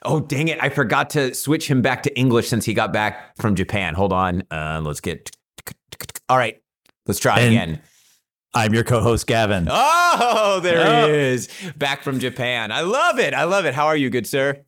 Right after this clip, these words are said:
Speaker 2: I'm doing well. How are you?
Speaker 1: I am, uh, I'm great. It's great to have you back. Uh, we're recording, uh,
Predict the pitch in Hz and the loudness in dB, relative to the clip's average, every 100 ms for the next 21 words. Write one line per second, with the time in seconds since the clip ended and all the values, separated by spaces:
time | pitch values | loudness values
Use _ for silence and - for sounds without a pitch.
0 | - 110 123 131 139 139 143 131 139 156 | -4 2 4 4 4 4 4 4 4 4
1 | 170 120 76 113 131 139 135 131 123 120 | 4 2 0 -4 -2 -2 0 0 0 0
2 | 120 147 131 185 202 113 151 123 131 120 | -2 0 2 2 0 -2 -2 0 -2 -2
3 | 110 117 123 156 127 113 104 98 98 110 | 0 0 -2 -2 -2 0 0 0 0 2
4 | 113 104 90 107 - 147 135 135 160 143 | 2 0 -2 -2 2 2 4 2 0 -2
5 | 113 | -2